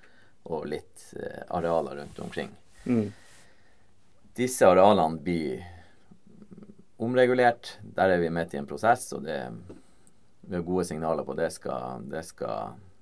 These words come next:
Speaker 1: gå i orden, og så vil det ut-, utløse et tomtesalg, som igjen gir penger inn i Alfheim Stadion to.
Speaker 2: Mm.
Speaker 1: Og det eier vel klubben litt under femti prosent av.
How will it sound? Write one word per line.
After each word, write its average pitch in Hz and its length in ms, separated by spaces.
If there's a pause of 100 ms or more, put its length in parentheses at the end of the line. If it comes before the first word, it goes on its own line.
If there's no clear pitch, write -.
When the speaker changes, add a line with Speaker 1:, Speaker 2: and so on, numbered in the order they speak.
Speaker 1:
gå 87 220
i 82 40
orden, - 420
og 87 160
så 92 280 (260)
vil 85 240
det 90 240
ut-, - 380 (240)
utløse 85 420
et - 80
tomtesalg, 113 640
som 80 160
igjen 82 320
gir 76 340
penger 82 380
inn 60 160
i 50 80
Alfheim - 320
Stadion 57 320
to. - 160 (320)
Speaker 2:
Mm. 113 240 (480)
Speaker 1:
Og - 160
det 69 160
eier 73 340
vel 53 300 (1300)
klubben 69 500 (460)
litt 85 260
under 73 240
femti 73 320
prosent - 400
av. - 80